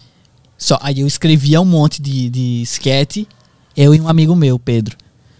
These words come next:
Pedro Almeida. A gente escrevia um monte e a gente queria fazer. Eu queria atuar. Eu sempre queria atuar. Meu negócio era atuar. Eu gostava de ser, de, de ser ator. Aí, só sempre de comédia. Aí, eu f-, fiz uma peça uma vez em, em, no colégio.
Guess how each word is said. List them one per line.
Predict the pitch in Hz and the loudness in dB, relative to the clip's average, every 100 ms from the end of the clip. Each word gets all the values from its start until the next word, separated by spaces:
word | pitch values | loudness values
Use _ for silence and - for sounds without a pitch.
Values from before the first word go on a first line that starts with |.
| _ _ | _ _
Pedro | - 127 131 | -2 0 2
Almeida. | 139 120 117 | 0 -2 -4
A | 117 | -2
gente | 127 | -2
escrevia | - - - 156 139 175 | -2 -4 2 2 2 0
um | |
monte | 165 143 151 | 0 0 2
e | 165 | 4
a | |
gente | 156 151 | 4 4
queria | 147 151 | 2 2
fazer. | 170 180 147 | 2 2 2
Eu | 127 | 2
queria | - 147 | 0 0
atuar. | 147 - 208 165 113 _ _ _ _ - | 0 -2 0 0 -2 _ _ _ _ -6
Eu | |
sempre | - 147 | 2 2
queria | - 165 175 | 2 2 2
atuar. | - 180 156 117 | 0 0 0 0
Meu | 120 | -4
negócio | 123 131 131 147 | -4 -4 -6 -4
era | 139 | -2
atuar. | 131 - 147 | 0 0 0
Eu | 120 | 2
gostava | 120 120 123 | 0 -2 -2
de | 131 - | -2 -2
ser, | - 131 | -4 -4
de, | 127 | -4
de | 127 - - | -6 -10 -12
ser | - 135 | -4 -4
ator. | - 113 - _ _ - | -4 -10 -10 _ _ -8
Aí, | 113 127 139 202 170 175 | -2 0 0 -4 -6 -8
só | - 170 | -2 -2
sempre | 175 202 233 | 0 -4 -6
de | |
comédia. | 233 262 190 120 113 _ _ _ _ _ _ _ _ _ - | -6 -2 -2 -2 -8 _ _ _ _ _ _ _ _ _ -4
Aí, | 139 143 170 233 220 - | 0 0 0 -2 -4 -4
eu | 156 | -4
f-, | - 160 | -4 -12
fiz | 147 - 180 | -8 0 0
uma | 185 196 | 0 -2
peça | - 160 175 - | 0 0 0 -2
uma | 185 | -4
vez | 156 156 170 | 0 0 0
em, | 175 165 156 - 135 127 | 0 0 -4 -2 0 0
em, | 127 | 2
no | 127 127 | 2 0
colégio. | 123 135 127 120 131 160 | 0 0 2 2 2 -2